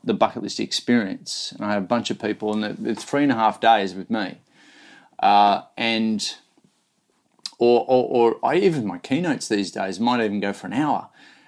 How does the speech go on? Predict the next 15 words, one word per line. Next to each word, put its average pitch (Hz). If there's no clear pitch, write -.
and 123
I've, 156
the 127
thing 185
with 202
personal 117
development, 117
you 143
pretty 269
much 139
as 143
a, 123
as 156
a, 123
uh, 110